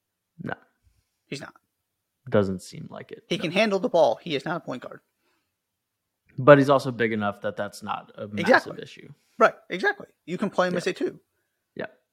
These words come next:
Speaker 2: Just don't make him into something he's not, in terms of the, the, and just specifically with the decision making.
Speaker 1: Yeah.
Speaker 2: That's fine. That's not what he does. Right. He's not six feet tall. He doesn't have to have the ball in his hands. He's not a point guard.
Speaker 1: Yeah.
Speaker 2: And that is okay.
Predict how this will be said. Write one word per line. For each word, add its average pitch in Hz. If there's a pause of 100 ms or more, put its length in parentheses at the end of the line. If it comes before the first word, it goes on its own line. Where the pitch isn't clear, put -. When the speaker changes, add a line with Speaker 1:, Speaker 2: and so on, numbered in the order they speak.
(120)
Speaker 2:
Just 147
don't 147
make 165
him 180
into 170
something -
he's 156
not, - (140)
in 160
terms 180
of 175
the, 170 (100)
the, 175
and 170
just 180
specifically 190
with 156
the 151
decision 127
making. - (480)
Speaker 1:
Yeah. - (560)
Speaker 2:
That's 190
fine. 311
That's 190
not 220
what 220
he 220
does. 226 (680)
Right. 180
He's 180
not 208
six 202
feet 190
tall. -
He 180
doesn't 202 (120)
have -
to 165
have 170
the 175
ball 196
in 175
his -
hands. -
He's 156
not 135
a -
point 170
guard. - (500)
Speaker 1:
Yeah. -
Speaker 2:
And 123
that 123
is 117
okay. 170